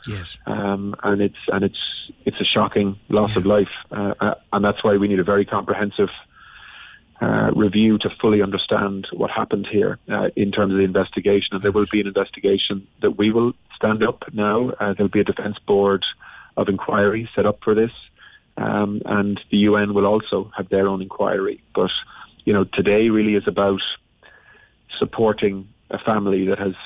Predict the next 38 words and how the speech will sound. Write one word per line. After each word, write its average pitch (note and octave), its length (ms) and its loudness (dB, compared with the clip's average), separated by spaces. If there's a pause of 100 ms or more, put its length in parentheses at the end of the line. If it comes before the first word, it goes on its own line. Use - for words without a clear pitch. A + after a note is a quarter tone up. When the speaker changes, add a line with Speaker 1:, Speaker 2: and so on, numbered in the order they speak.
(240)
Speaker 2:
that, G2+ 180 0 (200)
that G2 100 -2
has G2 160 -2
lost G2+ 280 0
a G2+ 120 0
son, G2 240 0 (180)
uh, G#2 640 -4 (100)
and, G2+ 340 -2
uh, - 160 2 (100)
uh, G2+ 180 0
and G2+ 260 0
that's G2 180 0
where G#2 100 2
the G2 100 -2
focus G2 340 0
will F#2+ 80 2
be G2 160 0
for F#2+ 160 -2
today. F#2+ 360 2
But, - 180 -2 (240)
uh, G2+ 120 -4 (160)
but G2+ 120 0
we G2+ 140 2
will, G2 200 4
I F#2+ 180 2 (220)
absolutely G2+ 500 0
assure G2+ 300 2
you, G2 180 2 (480)
get G#2 140 -4
to G2 80 -12
the G2 80 2
bottom G2 280 0
of, F#2+ 200 0
of - 180 -4
what G2 160 0
happened F#2+ 340 -4
here. G2+ 220 4
Speaker 1:
Okay. G2 160 -8